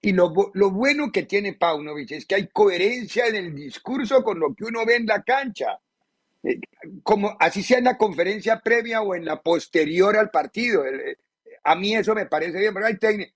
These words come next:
Yo veo a Xavi Hernández y tiene un discurso notable,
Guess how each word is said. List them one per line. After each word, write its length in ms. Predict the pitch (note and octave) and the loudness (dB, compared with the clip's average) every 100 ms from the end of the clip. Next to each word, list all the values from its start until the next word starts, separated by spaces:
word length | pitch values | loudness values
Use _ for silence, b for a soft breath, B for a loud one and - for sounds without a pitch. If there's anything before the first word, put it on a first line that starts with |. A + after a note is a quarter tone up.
| _ | _
Yo 160 | - G#3+ | 0 4
veo 260 | B3+ B3 B3 | 4 4 0
a 80 | |
Xavi 300 | - G#3+ A3+ | 2 2 2
Hernández 520 | A3+ G#3+ A3 A3+ G#3+ F#3 | 0 -2 -2 0 -2 -2
y 60 | |
tiene 220 | - G#3+ | 0 0
un 120 | A#3+ G#3+ | 0 0
discurso 580 | A3 - B3 A3+ G#3 | -2 -2 -4 -4 -2
notable, 720 | A3+ F#3 - G#3+ B3+ C4 A#3+ | -2 -4 -2 2 2 4 2